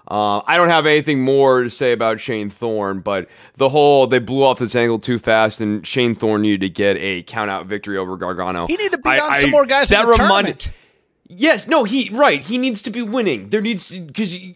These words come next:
Speaker 1: e-, even if you're going to beat this person, this is why Thorne made me think of Kofi Kingston. Even if your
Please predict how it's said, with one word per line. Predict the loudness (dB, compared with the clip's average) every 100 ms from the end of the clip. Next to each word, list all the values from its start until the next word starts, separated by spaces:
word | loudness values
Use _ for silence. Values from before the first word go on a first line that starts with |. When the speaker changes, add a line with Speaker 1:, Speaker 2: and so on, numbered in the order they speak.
| -14
Speaker 1:
e-, | -10 0
even | 2 2 0
if | 0 -2 -2
you're | -4
going | -4 -4 -2
to | -2
beat | -4 -4
this | -4 -2
person, | -4 -2 -2
this | -2 -2
is | -4
why | 2 2 2
Thorne | -4 -2 0 0
made | -2
me | -4
think | -6 -6
of | -8 -10
Kofi | -4 -4 -4
Kingston. | -6 -6 -6 -10 -12 -14 -20 _ -2
Even | 0 2 0
if | -4
your | -4 -4